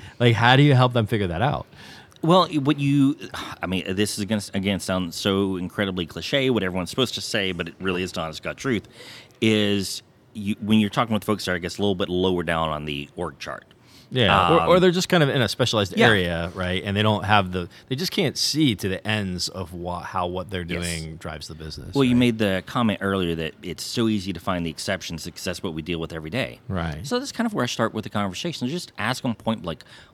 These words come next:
Speaker 2: "What is it you do?" And they'll, they'll give you some example of, "Well, I take this paper and I fill out this and I check for that." Okay, fine. What problems you run into? What's the, uh, who around here drives you bonkers 'cause they
Speaker 1: Yeah.
Speaker 2: don't do it the right way?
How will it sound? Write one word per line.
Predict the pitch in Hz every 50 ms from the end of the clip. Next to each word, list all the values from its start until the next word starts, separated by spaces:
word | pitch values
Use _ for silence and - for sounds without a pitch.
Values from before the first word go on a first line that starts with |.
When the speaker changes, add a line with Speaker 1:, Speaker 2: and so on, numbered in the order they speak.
| _ _ -
Speaker 2:
"What | 92 98 101
is | 110 104 92
it | 110 98
you | 95 95 95
do?" | 80 73 62 52 50 - _ - -
And | 90 92 98
they'll, | 101 104 107 113 107
they'll | 95 107 107
give | 104 98 101 98 95
you | 95 95
some | 90 - - 98 92 95 95 95 95 95 92 - - -
example | - 98 95 90 - 95 85 87 82 98 92
of, | 85
"Well, | 85 80
I | 80
take | 80 - 85 82 -
this | 107 104 - -
paper | - 98 92 85 92 90
and | 85 85
I | 82
fill | 80 - 95 85 82
out | 82 85 - 80
this | 80 71 - -
and | 82
I | 82
check | 85 - 95 90 -
for | - 87
that." | 82 73 64 - _ -
Okay, | 98 - 76 78
fine. | - - 139 101 80 76 73 - - - - - - - - _ _ _ _ - _ - - - _ - - - - - - -
What | 123 135
problems | - - 120 131 151 139 - -
you | 104 92
run | 92 87
into? | 85 82 80 - 82 71 69 - - - - _ _ _ _
What's | - 208 - -
the, | - - - 339 269 170 - - - _ _ - - - - -
uh, | - - - - - - - _ _ _
who | - 190 202 214
around | 202 196 180 160 143 123
here | 143 135 123
drives | 101 - 110 113 113 113 - -
you | 98
bonkers | 85 78 76 73 73 69 - - 50 - - - - - - - _ _ _ _
'cause | _ - 90 82
they | 95
Speaker 1:
Yeah. | 98
Speaker 2:
don't | 95 90 85
do | 85 87 82
it | 73 -
the | -
right | 69 69 71 - -
way? | - 69 62 50 - -